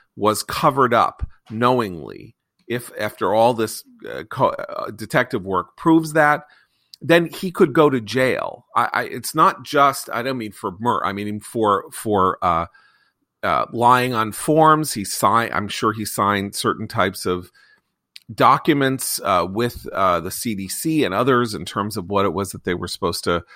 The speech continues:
what it was that he, data that he was supposed to provide in order for cer-, uh, certain types of help.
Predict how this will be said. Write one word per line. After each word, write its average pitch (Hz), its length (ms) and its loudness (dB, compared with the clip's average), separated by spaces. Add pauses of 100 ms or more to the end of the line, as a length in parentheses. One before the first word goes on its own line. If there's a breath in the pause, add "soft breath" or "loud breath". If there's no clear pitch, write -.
(260 soft breath)
what 104 160 0
it 104 80 -2
was 107 200 -2
that 101 140 -6
he, 104 200 -8 (200)
data 117 300 0
that 101 160 -4
he 110 100 -6
was 95 140 -6
supposed - 240 -10
to 92 60 -10
provide 90 500 0
in 92 80 -8
order 92 200 -2
for - 180 -10
cer-, 76 260 -6
uh, 80 200 -8
certain 92 320 -6
types - 300 -8
of 80 80 -8
help. 127 340 2